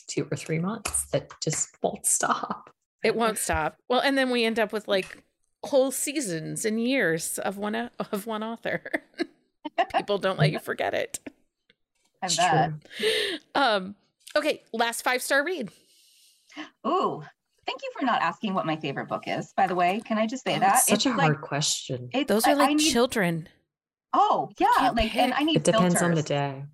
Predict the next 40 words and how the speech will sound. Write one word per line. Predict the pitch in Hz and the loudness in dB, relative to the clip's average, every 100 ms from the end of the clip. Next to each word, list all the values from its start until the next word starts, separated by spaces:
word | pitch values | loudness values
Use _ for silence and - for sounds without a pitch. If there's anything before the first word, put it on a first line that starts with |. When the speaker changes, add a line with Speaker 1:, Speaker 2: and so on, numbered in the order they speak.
| _ | _
Speaker 3:
Like, | 190 185 180 - _ | 0 0 -2 -14 _
is | 202 185 | 0 2
it | |
a | 185 | 0
P | 202 180 | 0 2
N | 160 | 4
R? | 151 240 | 4 2
Is | 262 175 | 0 -4
it | - | -6
contemporary? | 165 151 151 165 170 208 226 | -2 -2 -2 0 0 0 -2
And | 180 180 | 0 0
if | 185 - | -2 -4
it's | 220 | -6
a | 190 | -4
P | 202 175 | 0 2
N | |
R, | 180 226 170 | 4 4 4
is | 160 160 | 2 -2
it | 160 | -4
shifter? | - 151 147 185 202 | -4 -8 -2 0 2
Is | 208 | 0
it | 240 | 0
vampire? | 214 254 285 196 - | 0 0 2 0 0
Like, | 175 160 | -2 0
there's | 180 | -2
no | 190 190 175 | 2 2 4
way | 151 127 120 - | 4 2 0 -4
I | 180 | -4
could | 175 147 | -4 -6
pick | - 147 - _ | -8 -8 -12 _
a | - | -4
favorite | 143 170 151 143 | -4 -4 -4 -2
book | 139 131 - | 0 -2 2
ever. | 139 120 202 | 0 2 0
So | - 165 | 4 6
Speaker 1:
Mm-hmm. | 151 | 6
Speaker 3:
thank | 147 147 | 2 -4
you | 190 | -8
for | 233 | 0
that. | 165 156 | 2 2